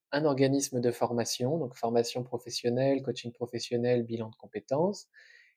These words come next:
et puis une, euh, dans l'équitation, en construisant un collectif de professionnels du secteur équestre qui ont une vision éthique et holistique. Et ben voilà, ça c'est des réalisations dont je suis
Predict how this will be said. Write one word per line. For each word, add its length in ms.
et 100
puis 260
une, 400
euh, 560
dans 140
l'équitation, 720
en 80
construisant 580
un 120
collectif 720
de 100
professionnels 760
du 100
secteur 440
équestre 500
qui 140
ont 40
une 120
vision 320
éthique 420
et 60
holistique. 460
Et 80
ben 100
voilà, 340
ça 160
c'est 200
des 100
réalisations 680
dont 140
je 120
suis 540